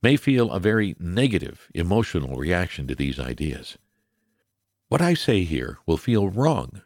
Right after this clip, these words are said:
to some. But if you read carefully, consider the biblical passages I reference, and pay attention to the arguments I'm making,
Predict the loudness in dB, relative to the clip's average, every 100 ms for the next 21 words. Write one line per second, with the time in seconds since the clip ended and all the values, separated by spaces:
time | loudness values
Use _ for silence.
0 | -10 -8 -2 -2 -4 -12 _ _ _ _
1 | _ _ _ _ 0 2 4 4 2 4
2 | 0 -2 -2 0 0 0 -2 -2 _ _
3 | _ _ -10 -8 -4 0 0 2 2 2
4 | -2 0 0 0 -4 -6 -4 -2 -2 -4
5 | -6 -8 -8 -10 _ _ _ -6 0 4
6 | 4 4 -2 -2 -6 -6 -2 0 2 0
7 | 0 -2 -2 -4 -4 -6 -6 -8